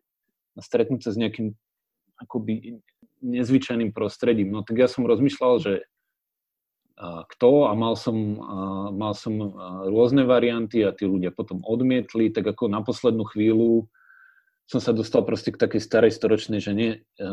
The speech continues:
ktorá žije sama na odlahlej samote proste na Orave, ako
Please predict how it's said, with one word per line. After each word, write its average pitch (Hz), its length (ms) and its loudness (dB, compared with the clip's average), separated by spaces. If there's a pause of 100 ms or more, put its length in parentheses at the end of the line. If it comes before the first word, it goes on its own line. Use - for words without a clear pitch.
(100)
ktorá 104 320 0
žije 101 240 -2
sama 95 540 -8 (500)
na 95 220 -8
odlahlej 98 680 0
samote 101 480 -8
proste - 320 -16
na 101 160 -12
Orave, 110 400 -8
ako - 160 -20